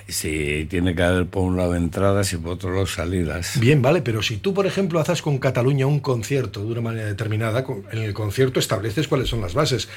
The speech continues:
Speaker 2: Mira, tienes que aportar tanto, dar tanto, otra cosa es lo que recaudes. Y haces esto. ¿Cuál es el problema? El problema es que hay un elefante del que nadie quiere hablar.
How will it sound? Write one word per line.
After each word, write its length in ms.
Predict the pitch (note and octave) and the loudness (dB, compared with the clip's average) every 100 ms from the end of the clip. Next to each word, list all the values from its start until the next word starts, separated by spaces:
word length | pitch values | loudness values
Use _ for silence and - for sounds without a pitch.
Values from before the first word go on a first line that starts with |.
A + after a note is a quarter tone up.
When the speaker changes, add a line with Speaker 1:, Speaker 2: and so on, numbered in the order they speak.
| - | -6
Speaker 2:
Mira, 260 | - B2+ F#2+ | 2 2 2
tienes 260 | C3 C3+ B2+ | 2 4 4
que 100 | B2+ | 4
aportar 480 | A2 G#2+ G2 A#2 A2+ | 2 0 -2 -2 2
tanto, 480 | F#3+ G#3+ G3+ G#3+ - - - | 2 4 2 -2 -4 -18 -6
dar 240 | A2+ A2 | -2 -2
tanto, 460 | - F#3+ F#3+ G#3+ G#3+ | 2 2 2 -2 -4
otra 160 | E3+ A3 | -4 -4
cosa 160 | G#3 | -2
es 60 | A#3 | 2
lo 80 | D4 | 2
que 120 | C3 | 2
recaudes. 680 | G#2 E2+ D2+ D#2+ D2 - - - - - - - | 0 0 -4 -4 -6 -8 -10 -14 -20 -20 -10 2
Y 80 | |
haces 260 | D3+ C3 B2+ | 2 4 4
esto. 320 | - - - - - - - | 4 2 -2 -10 -18 -20 -8
¿Cuál 160 | - G#3+ | 0 2
es 100 | A3 | 2
el 100 | F#3 | 0
problema? 400 | G3+ G#3+ D3+ - - - | 2 2 0 -6 -16 -20
El 80 | |
problema 320 | - - C3 C#3+ | -12 -4 0 0
es 220 | - - - | -2 -8 -12
que 80 | - | -4
hay 80 | B2 | -2
un 80 | A#2+ | 0
elefante 380 | B2 C3+ C3 D3+ | 0 0 0 0
del 120 | A#2+ | 0
que 100 | A2+ | 0
nadie 200 | B2+ G2 | -2 -2
quiere 160 | F#2 | -6
hablar. 300 | D2+ C#3+ G#2+ | 0 0 0